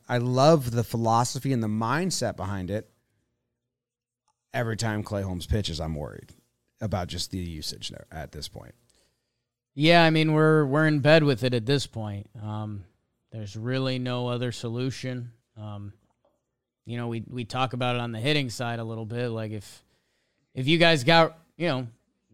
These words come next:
Speaker 2: Josh Donaldson on the covid I L right now, like, Gallo is on there. Like, you know, we, we talk about these planned days off for Yankees players, and, you know, there's, there's, guess what? There's times when you can't use these guys 'cause of other stuff.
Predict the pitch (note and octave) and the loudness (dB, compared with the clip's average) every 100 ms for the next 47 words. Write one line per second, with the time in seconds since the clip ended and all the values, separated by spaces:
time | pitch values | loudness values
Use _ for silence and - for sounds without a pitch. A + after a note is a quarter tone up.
0 | _ - D3+ D3 - D#3 D#3 C#3 - C3+ | _ 2 4 4 2 2 2 -2 -6 -4
1 | C3 B2+ B2 A#2 _ _ - D3+ D3 C#3 | -4 -4 -6 -6 _ _ -4 0 0 2
2 | C3 B2+ A#2+ A#2+ A#2 A#2 A#2 A#2 A2 - | 2 2 0 -2 -4 -4 -4 -4 -6 -2
3 | C3+ D3 C#3+ C3+ A#2+ A2+ A#2 A2+ A2+ A2+ | 4 4 4 0 -4 -6 -8 -8 -10 -10
4 | A2 G#2 _ _ - B2+ A#2 E3+ C#3 A#2+ | -12 -14 _ _ -10 -8 -4 -4 -4 -4
5 | B2 B2+ B2+ B2+ D3+ D3+ C#3+ C#3+ C3 B2+ | -6 -8 -8 -6 -2 0 0 -2 -2 -6
6 | - - D3+ D#3 D#3 C#3+ C#3+ C#3+ B2+ C#3 | -8 -4 0 2 0 0 0 0 0 0
7 | D#3 C#3 B2+ A#2+ B2 A2+ A#2 G2+ - D3 | 0 -2 -6 -6 -6 -8 -10 -12 -8 0
8 | E3+ C3+ B2 A2+ - A#2 B2 A#2+ F3+ D#3 | 2 0 -2 -6 -10 -10 -10 -8 -6 -6
9 | C#3 C3 B2 - _ _ _ _ D#3 F3+ | -4 -6 -6 -12 _ _ _ _ -2 -2
10 | - G3+ G3+ A#3 D#3+ D#3 - G#3 G#3+ G3 | -2 -4 -2 -2 0 -2 0 0 0 -2
11 | F3+ - G3 F#3+ C#3 F3+ G#3+ E3 F3 C#3 | -4 -4 -2 -2 -2 -2 -2 -2 -4 0
12 | F3+ G#3 F#3 - F3+ E3+ E3 G3 F#3+ - | 0 2 0 -2 -2 -2 0 0 0 -2
13 | - F3+ - - | -4 -4 -6 -16